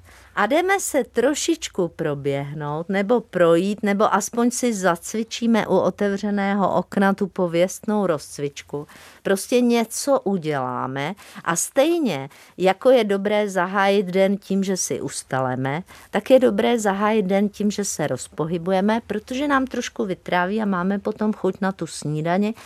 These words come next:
která, jak víme, je základem správného stravování, eh, hubnoucích lidí. Eh, každý začátek je těžký a říká se, že na to, aby vznikl nový stereotyp, potřebujeme tutéž věc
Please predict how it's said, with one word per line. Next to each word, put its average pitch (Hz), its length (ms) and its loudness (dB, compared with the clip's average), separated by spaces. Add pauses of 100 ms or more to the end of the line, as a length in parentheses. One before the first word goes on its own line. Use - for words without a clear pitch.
(140)
která, 165 380 2
jak 143 200 0
víme, 165 340 -4
je 170 120 -4
základem 156 760 -4
správného 139 720 -6
stravování, 139 920 -2 (360)
eh, 143 140 2
hubnoucích 156 800 0
lidí. 160 320 0 (580)
Eh, 165 340 4 (140)
každý 214 400 0
začátek 208 720 -2
je 247 140 0
těžký 113 880 -10 (320)
a 170 120 2
říká 160 520 0
se, - 220 -8
že 180 100 -4
na 160 140 0
to, - 220 -2
aby 214 200 0
vznikl 214 420 -4
nový 208 320 -2
stereotyp, 135 960 -4
potřebujeme 233 680 0
tutéž 214 520 -4
věc 175 360 0